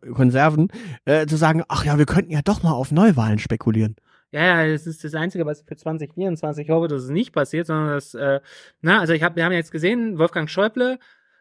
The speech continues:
Speaker 2: Franz Beckenbauer, ich hab Hoffnung für Friedrich Merz.
Speaker 1: Ja, das, das, das, das, das Interessante ist ja tatsächlich, äh, ich hab ne, ich hab so eine leise Ahnung, warum die auf Neuwahlen spekulieren.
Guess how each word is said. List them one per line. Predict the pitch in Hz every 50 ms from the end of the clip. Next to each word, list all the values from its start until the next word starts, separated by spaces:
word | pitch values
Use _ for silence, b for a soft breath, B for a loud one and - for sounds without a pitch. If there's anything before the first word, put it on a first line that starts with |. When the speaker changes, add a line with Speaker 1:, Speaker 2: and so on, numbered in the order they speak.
| _
Speaker 2:
Franz | _ - 180 175 165
Beckenbauer, | - 220 233 269 247 240 233 233 233 233 233 208 B B B B B B B B B B _ _
ich | - 170 175
hab | 170 165
Hoffnung | 175 175 165 180 165 160
für | 151 - 151
Friedrich | - 160 147 135 135 127 135
Merz. | 127 117 107 104 - - - _ _ _ _ _ _ _ _ _ _ _ _ _ _ _ _ - B B B B B B B B
Speaker 1:
Ja, | B - 175 208 262 233 208 214 208 202 202 202 190 180 170 170 180 180
das, | 175 185 180 -
das, | 190 180
das, | - 185 165 -
das, | 170 160
das | 165 170 160
Interessante | 214 208 - 170 151 175 185 - -
ist | 117 156 -
ja | - 160 147
tatsächlich, | 156 147 143 - - 170 - 156 165 - 131
äh, | 131 135 135
ich | - 131 - - -
hab | 180 - - -
ne, | 143 147 143 139
ich | - 131 - -
hab | 180 -
so | - - 139
eine | 131 127
leise | 131 139 185 180 147 127 120 - -
Ahnung, | - 123 131 131 120 120 120
warum | - 143 127 - 165 151
die | 123 104
auf | 113 104 117
Neuwahlen | 135 165 147 120 113 104 98 98 92 101 107
spekulieren. | - - 107 - - 143 143 113 113 107 113 131 110